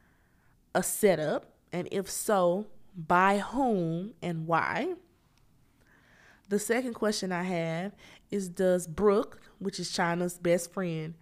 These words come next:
go and try to throw salt on China's and Dame's relationship in the next book? And how will Dame react when he finds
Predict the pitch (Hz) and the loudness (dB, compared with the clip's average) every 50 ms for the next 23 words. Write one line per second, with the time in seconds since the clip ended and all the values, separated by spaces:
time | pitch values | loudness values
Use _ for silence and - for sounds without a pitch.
0 | - - - _ _ _ - _ _ _ _ - 180 175 196 196 208 208 208 208 | -20 -20 -20 _ _ _ -20 _ _ _ _ -8 2 6 6 8 8 6 4 2
1 | - 226 202 190 185 185 - 196 190 185 180 175 - - - - 214 214 208 190 | 2 2 2 2 0 -4 -2 0 2 2 2 0 -4 -4 2 4 4 4 4 2
2 | 175 175 175 - - - 196 185 185 185 185 180 180 - - - 175 170 160 170 | 0 -4 -4 -4 -4 -2 -2 0 0 0 -2 -4 -4 -6 -6 -4 -4 -4 0 0
3 | 170 170 170 165 160 160 - 156 156 151 156 175 208 - - 170 - - - 147 | 2 2 2 0 -2 -4 -6 -6 -2 2 2 2 2 2 0 -2 -4 -4 -4 -2
4 | 147 139 139 - - _ - - - - _ _ - 185 185 175 165 160 151 147 | -2 -2 -4 -6 -12 _ -20 -20 -20 -20 _ _ -6 -4 -2 -2 0 0 -2 -2
5 | 147 147 - - 143 151 151 165 170 - - - _ - - 202 226 262 269 226 | -4 -8 -14 -10 -8 -6 -6 -6 -8 -10 -18 -20 _ -6 -4 -4 -4 -2 -2 -2
6 | 196 185 180 180 180 185 185 _ _ _ _ _ _ _ _ _ _ _ _ _ | 0 0 0 -2 -2 -4 -8 _ _ _ _ _ _ _ _ _ _ _ _ _
7 | _ _ _ - _ _ _ _ _ _ _ - - 240 269 285 311 330 359 339 | _ _ _ -20 _ _ _ _ _ _ _ -8 -4 -2 -2 0 0 0 0 0
8 | 330 330 - 277 247 220 220 214 202 175 160 - 185 190 196 208 214 208 202 190 | 0 0 -2 -2 -2 0 0 0 0 0 -2 0 0 2 2 2 0 0 -2 -2
9 | 180 185 185 - - 160 160 160 165 - 165 165 165 175 185 208 233 - - 214 | -4 -6 -6 -4 -2 -2 -2 -2 -2 -4 -6 -8 -6 -6 -6 -6 -8 -8 -4 -4
10 | 190 185 185 180 180 180 | -2 0 0 -2 -4 -6